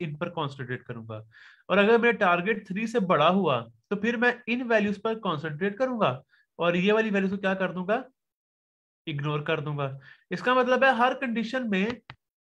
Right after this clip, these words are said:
सारी की सारी वैल्यूज आइटरेट नहीं हो रही, आधी में ये वाली वैल्यूज आइटरेट हो रही हैं और आधी में ये वाली वैल्यूज आइटरेट हो रही हैं। जब इस तरह की कोई कंडीशन हो तो फिर आपके पास टाइम कॉम्प्लेक्सिटी जो है वो आती है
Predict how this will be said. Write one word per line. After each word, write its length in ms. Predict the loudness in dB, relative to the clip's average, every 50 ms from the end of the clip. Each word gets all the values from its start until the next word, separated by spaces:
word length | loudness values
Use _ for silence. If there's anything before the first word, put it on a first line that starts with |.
| _ _ _ _ _ _ _ _ _ _ _ _
सारी 480 | -20 -12 -2 4 4 6 6 4 2 -2
की 120 | -4 -6
सारी 300 | 0 2 2 2 2 2
वैल्यूज 420 | 0 2 2 2 0 0 -4 -4 -2 -2
आइटरेट 440 | 0 0 0 -2 -2 -4 -4 -2 -4
नहीं 180 | -6 -4 -2 -2
हो 120 | -2 -2
रही, 180 | -2 -4 -8 -14 -16 -20 _ _ _ _ 0
आधी 280 | 2 2 4 4 2 0
में 100 | 0 0 0
ये 240 | 0 0 0 -2 0
वाली 260 | 2 0 0 0 0
वैल्यूज 340 | -2 0 0 -2 -2 -2 -4
आइटरेट 420 | -2 -4 -4 -2 -2 -4 -2 -2
हो 100 | -2 -2
रही 160 | 0 0 -2 -2
हैं 100 | -4 -4
और 160 | -4 -2 0
आधी 220 | 0 0 0 -2 -4
में 220 | -2 -4 -4 -6 -10 _ _ _ _ _ _ _ -10
ये 240 | -4 0 2 2 4
वाली 220 | 4 4 2 2
वैल्यूज 340 | 2 2 2 2 0 -2 -2 -2
आइटरेट 380 | -2 -4 -4 -4 -6 -6 -4
हो 100 | -6 -6
रही 160 | -6 -8 -10
हैं। 120 | -12 -10 -2
जब 200 | -2 -2 -2 -2 -6
इस 160 | -10 -6 -2
तरह 100 | -2 -2
की 60 | -2
कोई 80 | -2 -4
कंडीशन 420 | -4 -2 0 2 2 0 0 -2 -2
हो 240 | 0 2 2 2 2 0 -2 -8
तो 60 | -10 -8 -6
फिर 160 | -6 -2 0
आपके 220 | 0 0 0 -4 -2
पास 220 | 0 0 0 0 -2 -4
टाइम 180 | -4 -4 -4 -6
कॉम्प्लेक्सिटी 600 | -10 -10 -6 -4 -4 -4 -6 -8 -8 -6 -6 -4
जो 120 | -4 -4
है 180 | -2 -2 -2 -2
वो 120 | -2 -2
आती 280 | -2 -2 -4 -6 -8 -4
है 120 | -2 -2